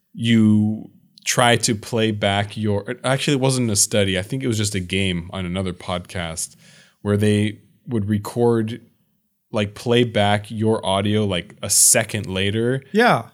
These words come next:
Speaker 1: and see if you could, like, carry on a conversation.
Speaker 2: That was, M of One actually did that recently too. They did that, um,
Speaker 1: Did they?
Speaker 2: it's, like, called Audio Blast or so-, I forgot what they said, but it's, like, it's,
Speaker 1: Oh, man.
Speaker 2: it's
Speaker 1: Sounds terrible.
Speaker 2: slowly playing back your audio just off.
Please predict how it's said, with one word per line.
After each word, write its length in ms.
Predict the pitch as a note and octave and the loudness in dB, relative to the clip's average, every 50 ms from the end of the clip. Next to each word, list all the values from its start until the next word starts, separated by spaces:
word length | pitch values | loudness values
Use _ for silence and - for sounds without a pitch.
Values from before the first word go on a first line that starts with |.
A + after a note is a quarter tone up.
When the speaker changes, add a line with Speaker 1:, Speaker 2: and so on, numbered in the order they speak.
| _ - | _ -6
Speaker 1:
and 200 | - G#2+ G2+ G2+ | -4 -2 0 2
see 500 | - - - - - C3 B2+ B2 B2 A#2+ | 2 4 4 4 4 4 4 4 4 2
if 180 | A2 A2 G2+ A2 | 0 -4 -4 -2
you 140 | A2+ A2+ G#2+ | -2 -2 -2
could, 480 | A2 - A#2+ B2+ A2+ G2+ G#2 G#2 - - _ _ - | -2 -2 0 0 0 0 -2 -8 -10 -14 _ _ -4
like, 360 | - G#2+ G2+ G2+ F#2+ - _ _ _ - | 0 0 0 0 -2 -8 _ _ _ -12
carry 220 | - - A2+ G#2+ G#2 | -4 -2 0 0 0
on 140 | G#2 G2+ | 0 -2
a 40 | G2+ | -2
conversation. 600 | G2 - A2 G2+ G2 G2+ G2 - - G2+ G2+ G2 | -4 -4 -4 -4 -4 -4 -6 -4 -4 -2 0 4
Speaker 2:
That 180 | F3 F#3 G3 G#3+ | 4 4 6 6
was, 260 | G#3+ G#3 G3 E3+ - | 4 4 4 2 2
M 200 | - G3 G3 G3+ | 2 4 4 4
of 120 | G#3 G3 | 4 2
One 160 | G3+ C4+ C#4+ A#3+ | 2 0 2 4
actually 300 | E3+ C#3+ - - D3 B2 | 2 2 2 0 -2 0
did 180 | A#2 C#3+ C3 A#2 | 0 -2 -2 0
that 160 | C3 B2 B2 | -2 -2 0
recently 400 | C3 C3 B2 - C#3+ C3+ C3+ C3 | 0 -2 -2 -2 -4 -6 -6 -6
too. 300 | - - A#3+ G#3+ D3+ C3 | -4 -4 -4 -2 -4 -2
They 160 | B2 D#3+ D#3+ | -2 -2 -4
did 260 | D#3+ D#3 E3+ D#3+ C#3+ C3+ | -2 0 -2 -2 0 0
that, 240 | D#3+ D3+ D3 C#3 | 0 0 0 0
um, 220 | C#3 C#3 C3+ C3+ C3 | -2 -2 -2 -2 0
Speaker 1:
Did 180 | C3 C#3+ D3+ | 2 2 4
they? 260 | F3 G3+ B3 C#4 C4 D#3+ - - - - _ _ _ _ - | 4 4 2 2 0 -2 -6 -8 -10 -20 _ _ _ _ -8
Speaker 2:
it's, 160 | D#3 C#3+ - | -8 -4 2
like, 160 | - E3 D#3 - | 4 4 4 6
called 220 | - F3+ D#3+ C3 | 6 6 6 6
Audio 420 | - B2+ C3+ D#3+ F#3+ G3+ G#3 G#3+ G3+ | 4 2 2 4 4 4 4 2 2
Blast 720 | E3+ D3+ C3 C3 D3 D#3 E3 E3+ F#3+ G#3+ A3+ A3 - - | -2 -4 -6 -2 0 0 2 2 2 2 0 -2 -2 -6
or 80 | A#3 | -6
so-, 180 | - - - A#3 | -6 -6 -6 -2
I 100 | - E3+ | 2 2
forgot 320 | D#3 - F3 D#3+ D#3 C#3+ C3+ | 2 2 2 2 2 2 2
what 120 | C3+ C3+ | 0 0
they 100 | C3 C3 | 0 -2
said, 260 | A#2 - C3+ A#2 - | -2 -2 -6 -8 -4
but 100 | D3 D#3+ | 0 2
it's, 180 | E3+ E3 D#3 - | 2 2 2 4
like, 200 | F3+ F3 E3+ - | 2 2 4 2
it's, 220 | E3+ C#3+ - - | 0 -2 -2 -6
Speaker 1:
Oh, 100 | G#2 G2 | -8 -8
man. 100 | F#2+ F#2+ F#2 F#2 G2 - _ - | -8 -10 -12 -12 -16 -14 _ -2
Speaker 2:
it's 120 | E3 - | 0 0
Speaker 1:
Sounds 260 | C3+ C3 C3+ B2 - - | 2 2 2 2 0 0
terrible. 400 | - - A#2+ A2 G#2 G2 F#2+ F#2+ | 0 2 2 2 2 0 -2 -4
Speaker 2:
slowly 460 | F#2 F#2 G3+ G3+ G#3+ A3 A3+ A3+ G#3+ | 0 4 6 8 8 8 6 6 4
playing 460 | A3 - - G3+ G3+ G3 G3 F#3 D#3+ | 2 0 0 2 2 4 2 2 2
back 300 | C#3 D#3+ E3 D#3+ D#3 - | 2 2 2 2 2 0
your 80 | E3+ D3 | -2 0
audio 360 | C#3 C#3+ D3 D3 C#3 C3+ B2 | 2 4 4 4 4 2 0
just 420 | A#2+ A2 C#3+ D#3+ D#3+ D3+ D#3 - - | 0 -2 0 0 0 0 -2 -4 -4
off. 480 | C#3+ C#3+ C#3+ B2+ A2 A2 G#2+ - - | -2 0 0 0 -2 -4 -8 -12 -16